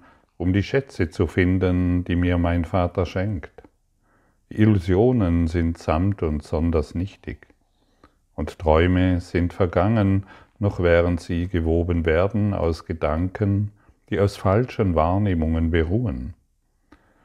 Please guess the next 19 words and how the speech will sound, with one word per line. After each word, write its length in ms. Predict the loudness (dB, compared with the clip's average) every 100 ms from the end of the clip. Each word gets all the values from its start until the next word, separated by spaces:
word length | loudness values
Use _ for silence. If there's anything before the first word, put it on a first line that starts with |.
| _ _ _
Lass 220 | -2 0
mich 160 | 0 4
heute 320 | 4 4 0
nicht 420 | 0 0 -4 -8
wieder 460 | -4 -2 0 0 0
so 220 | 0 0
magere 680 | 0 2 0 0 0 0 -2
Gaben 520 | -2 0 0 0 -2
akzeptieren. 1040 | -4 -8 -10 -12 -10 -8 -8 -8 -12 -14 -20 _ _ _ _ _ _ _ _ _ -8
Die 40 |
Stimme 360 | -2 0 2 2
Gottes 420 | 0 0 -6 -6
bietet, 500 | -6 -6 -4 -6 -8 _ _
bietet 680 | -4 -4 -2 -2 -2 -2 0
allen 440 | 2 2 0 0
Gottesfrieden 800 | 0 -2 -2 -6 -4 -4 -2 -2
an, 280 | -2 -4 -2
die 280 | 0 0 0
hören 580 | 2 2 2 0 -2